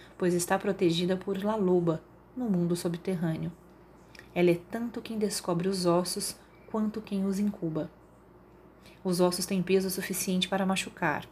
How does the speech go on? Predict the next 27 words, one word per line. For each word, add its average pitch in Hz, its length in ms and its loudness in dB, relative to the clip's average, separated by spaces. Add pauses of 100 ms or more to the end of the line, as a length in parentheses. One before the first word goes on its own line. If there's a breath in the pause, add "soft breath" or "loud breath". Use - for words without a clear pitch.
(680)
São 165 220 0
afiados 180 560 4
o 208 40 2
bastante 185 440 0
para 185 160 -4
cortar 202 480 -4
a 214 40 -6
carne, 165 600 0 (500)
e 196 80 -6
quando 190 360 0
velhos 202 540 2
e 185 40 0
forçados, 190 1000 0 (300 loud breath)
tilintam 214 680 0
como 214 260 0
vidro. 165 400 -2 (1040 loud breath)
Os 185 220 2
ossos 202 440 4
dos 175 260 2
vivos 185 500 -2
têm 185 240 0
vida 208 500 -2 (160)
e 240 80 -8
são 240 220 -6
criaturas 202 720 0
em 214 120 0
si. - 380 -2